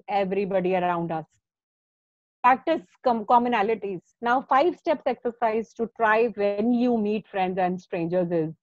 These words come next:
step one is, "Just like me, person is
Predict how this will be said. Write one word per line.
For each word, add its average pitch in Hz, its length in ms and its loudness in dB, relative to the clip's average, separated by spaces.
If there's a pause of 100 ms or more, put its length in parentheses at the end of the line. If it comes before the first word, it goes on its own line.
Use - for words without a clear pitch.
(600)
step 285 360 4
one 269 320 2
is, 285 220 0 (220)
"Just 233 340 2
like 247 460 2
me, 247 200 -2
person 214 380 -2
is 214 140 -2